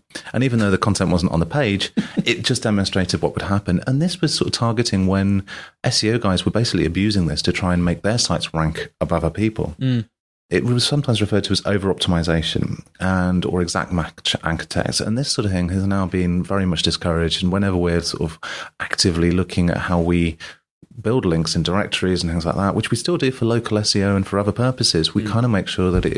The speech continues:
Speaker 1: actually describes the business rather than the key phrase that we want to target.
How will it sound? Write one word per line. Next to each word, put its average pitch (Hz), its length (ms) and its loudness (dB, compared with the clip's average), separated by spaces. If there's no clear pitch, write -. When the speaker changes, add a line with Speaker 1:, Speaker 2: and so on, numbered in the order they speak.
Speaker 1:
actually 90 320 0
describes 87 380 0
the - 60 -4
business 123 540 0
rather 95 320 2
than 87 140 4
the 85 80 0
key 87 220 0
phrase 80 300 0
that - 120 -4
we 73 80 2
want 73 180 0
to - 60 -6
target. 80 400 0